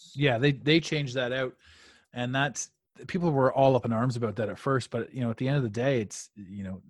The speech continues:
that's another reason why, uh, when I've taken the comments off, that's another reason why that's taken place. Just because, you know, I don't want people to look at my post and feel obligated to say something. You know, you're not obligated. You, you just simply enjoy.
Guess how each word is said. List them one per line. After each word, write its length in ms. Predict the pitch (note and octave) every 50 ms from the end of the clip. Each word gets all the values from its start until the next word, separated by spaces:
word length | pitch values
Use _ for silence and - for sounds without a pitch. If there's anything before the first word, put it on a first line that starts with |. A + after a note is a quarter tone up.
| - - - A#2+
that's 240 | A#2+ C3+ C#3+ -
another 240 | - C#3 D3 D#3 D3+
reason 300 | C3 B2+ B2 A#2 B2 A#2
why, 340 | A2+ A2+ A2+ A2+ A2 G#2 - _ _ _ _ _ _ _ _ _ _ _ _ _ _
uh, 60 | - - - - _ - - - - - G#2 A2+ A#2 A#2+ B2 B2 - C3
when 180 | C3+ C3+ C3
I've 140 | C3 C#3 -
taken 180 | - C#3 A#2 A#2+
the 60 | A2+
comments 340 | - C#3+ D3+ D#3 C3+ - -
off, 140 | A2 G#2
that's 160 | - B2 - C3+
another 160 | B2+ A#2+ A#2
reason 180 | A#2+ A2+ A#2
why 120 | A#2+ A2 G#2+
that's 200 | A2+ B2 B2+ -
taken 220 | - G#2 G2+ G2+
place. 300 | - G#2 G#2 G2+ - - _ _ _ _ _ _ - - - - - - - - -
Just 160 | - F#3 -
because, 420 | G3 E3+ - E3 D#3 D#3 - - - _ _ _ _ _ _ _ _ _ - -
you 120 | D#3 D3+
know, 240 | D3 C#3 C#3 - _ _ _ -
I 100 | C#3 D#3+ F#3
don't 160 | G3+ F3+ -
want 200 | F3 F3 - -
people 220 | - F3+ D#3 E3
to 180 | D#3+ D3+ C#3+ - _ _ -
look 180 | C3 D3+ D3 F3+
at 60 | D3+
my 160 | C#3+ C#3 B2 - _ _ -
post 380 | - - E3+ D#3+ C#3+ - - B2+
and 100 | A#2 -
feel 200 | - C#3+ C#3+ C3
obligated 420 | A#2+ C3+ C#3+ D3 C3 C3 B2 A#2
to 80 | A#2 G#2+
say 180 | - C3+ C3+
something. 340 | C3 - A2+ G2+ - F2 - - _ _ _ _
You 100 | - A#2+
know, 180 | A2+ A2+ A#2+ - D3
you're 160 | C#3 D3 D#3
not 140 | E3 D#3 C#3+
obligated. 340 | D3 D3+ D3 B2 A2+ G#2+
You, 80 | B2 C#3+
you 180 | B2+ C#3 D3 D3+
just 260 | E3+ D#3 - - -
simply 460 | - - E3+ D3+ - E3 E3 D#3+ D3
enjoy. 340 | D3+ D3+ D3+ F3 D#3+ A#2